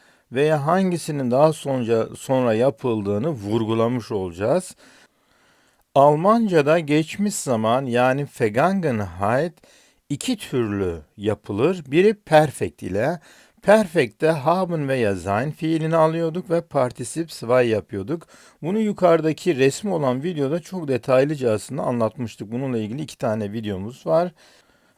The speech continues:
Almanca'da geçmiş zaman bir de Plusquamperfekt adı verilen konuyla yapılır. Bu da haben ve sein fiilinin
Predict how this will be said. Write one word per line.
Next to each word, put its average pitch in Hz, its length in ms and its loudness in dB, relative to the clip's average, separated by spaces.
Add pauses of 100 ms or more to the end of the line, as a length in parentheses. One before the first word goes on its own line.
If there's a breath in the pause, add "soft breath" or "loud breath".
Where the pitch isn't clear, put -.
Almanca'da 185 640 4
geçmiş 151 440 0
zaman 190 440 0
bir 202 200 2
de 208 160 0
Plusquamperfekt 170 1160 -2
adı 117 220 0
verilen 117 400 2
konuyla 123 460 -2
yapılır. 175 480 -2
Bu 185 100 -6
da 165 180 0
haben 151 380 2
ve 107 120 2
sein 110 360 -2
fiilinin 107 640 -4